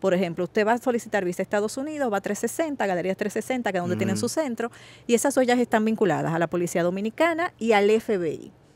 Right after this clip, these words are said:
Speaker 2: Bien.
Speaker 1: Entonces, así usted haya tenido una multa de tránsito, una situación menor, en algún sitio, en
Speaker 2: Bueno,
Speaker 1: algún
Speaker 2: pero un
Speaker 1: momen-
Speaker 2: joven de dieciocho años probablemente
Speaker 1: Bueno, claro,
Speaker 2: no, ¿no?
Speaker 1: pero usted se sorprendería de que tal vez el jovencito en algún momento fue de vacaciones a Estados
Speaker 2: Se
Speaker 1: Unidos,
Speaker 2: pasó de trago.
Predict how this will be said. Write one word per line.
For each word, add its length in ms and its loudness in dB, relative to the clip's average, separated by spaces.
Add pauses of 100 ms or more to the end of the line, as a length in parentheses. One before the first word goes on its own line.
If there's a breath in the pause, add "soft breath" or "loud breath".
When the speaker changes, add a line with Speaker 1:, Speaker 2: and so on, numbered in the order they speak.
Speaker 2:
Bien. 200 2
Speaker 1:
Entonces, 520 0
así 320 -2
usted 160 -2
haya 160 0
tenido 300 -2
una 120 0
multa 380 -2
de 100 -2
tránsito, 960 2 (340 loud breath)
una 520 4
situación 500 -2
menor, 640 0 (240 soft breath)
en 160 0
algún 320 4
sitio, 380 0
en 40 4
Speaker 2:
Bueno, 140 8
Speaker 1:
algún 120 6
Speaker 2:
pero 100 6
un 60 4
Speaker 1:
momen- 40 6
Speaker 2:
joven 240 8
de 60 8
dieciocho 520 6
años 240 6
probablemente 540 6
Speaker 1:
Bueno, 140 10
claro, 180 6
Speaker 2:
no, 60 2
¿no? 60 -4
Speaker 1:
pero 280 6
usted 180 2
se 120 2
sorprendería 720 2
de 80 4
que 100 0
tal 140 0
vez 120 0
el 40 -2
jovencito 540 -2
en 60 -6
algún 220 -4
momento 440 -2
fue 340 -2
de 60 2
vacaciones 520 -2
a 40 -2
Estados 340 -2
Speaker 2:
Se 80 -4
Speaker 1:
Unidos, 320 2
Speaker 2:
pasó 280 2
de 100 4
trago. 400 0